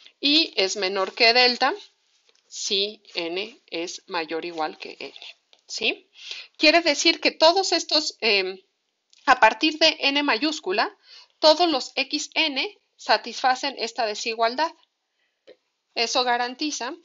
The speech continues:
que la distancia entre f de x n y f de, y L, perdón,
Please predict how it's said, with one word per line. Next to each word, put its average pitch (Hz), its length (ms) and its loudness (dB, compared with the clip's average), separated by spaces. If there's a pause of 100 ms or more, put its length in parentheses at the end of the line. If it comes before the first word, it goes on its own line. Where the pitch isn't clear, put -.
(240)
que 208 120 -8
la 196 160 -4
distancia 247 720 -8 (300)
entre 190 400 -8
f 220 200 -8
de 214 100 -4
x 220 300 -10
n 240 300 -10 (600)
y 214 360 -8 (120)
f 185 320 -4
de, 247 220 -4
y 214 400 -2
L, 233 260 2
perdón, 220 480 -8